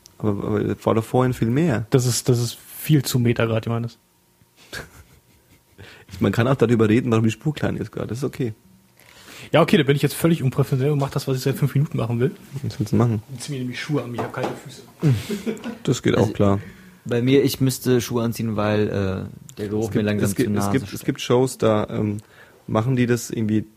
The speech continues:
Speaker 1: zweimal die Show, da geht einer aufs Klo und das ist jedes Mal total witzig, dass der aufs Klo geht. So. <laughs> Was darf ich, ich darf nicht über die
Speaker 3: Vielen
Speaker 1: lästern.
Speaker 3: Dank. Nee, la-, lass,
Speaker 1: Eines
Speaker 3: ist
Speaker 1: Tages, eines
Speaker 3: sehr
Speaker 1: Tages
Speaker 3: nett.
Speaker 1: hören die das
Speaker 3: Du musst
Speaker 1: und
Speaker 3: die
Speaker 1: dann
Speaker 3: nicht anfassen, Dave, oh
Speaker 1: Ich
Speaker 3: mein
Speaker 1: wär so
Speaker 3: Gott.
Speaker 1: gern mit denen befreundet. Es tut mir leid.
Speaker 3: Kontaminiert.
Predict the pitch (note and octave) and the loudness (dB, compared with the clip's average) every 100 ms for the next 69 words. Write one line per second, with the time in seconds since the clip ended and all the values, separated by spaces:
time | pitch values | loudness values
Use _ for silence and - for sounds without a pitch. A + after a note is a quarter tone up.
0 | - - A#2 C3+ B2 - B2 C3 A#2+ - | -6 0 2 2 2 2 4 4 2 0
1 | - A#2 A#2 - - A#2+ B2 A2+ G#2+ G#2 | -2 0 -2 -2 0 2 2 0 -2 -2
2 | A#2 A2 A#2 G#2 - C3 B2+ C3 - A2 | -2 0 0 0 0 2 2 0 -2 -2
3 | G#2+ - G#2+ G#2 - A#2 G2+ - _ - | 0 -2 0 0 -2 -4 -4 -8 _ -20
4 | - - - _ A#2 B2+ E3 C#3 E3 D3 | -20 -20 -20 _ 0 2 2 0 -2 -2
5 | B2+ A2 G#2 _ _ _ - - G#2 A2 | -2 -2 -8 _ _ _ -12 -6 0 0
6 | A2 G#2+ A#2 A#2 G#2+ G#2 A2 C3 C3 G#2 | 0 -2 -2 -2 -2 0 0 2 2 2
7 | B2+ C#3 G#2 B2 A2+ A#2+ - A2+ A#2 A2+ | -2 -2 -2 -4 -4 -4 -4 0 0 2
8 | B2 B2+ B2 - A#2+ B2 B2 - - C3 | 2 2 0 -4 0 2 2 2 2 2
9 | C#3 G2+ B2 D#3+ A2 C#3 C3+ B2 D#3 C#3 | 2 2 2 2 2 0 0 -2 -2 -2
10 | G#2+ G#2+ C3 G#2+ G#2+ A#2+ B2+ A#2+ B2 B2+ | -2 -2 -2 -2 0 2 2 2 2 2
11 | A#2+ B2 A#2 - A#2+ G#2+ G2 - C#3+ B2+ | 0 0 -2 -2 0 -2 -4 -12 -6 -2
12 | A#2+ A#2 B2 B2 B2 C3 A#2+ | 2 2 2 2 0 -2 -4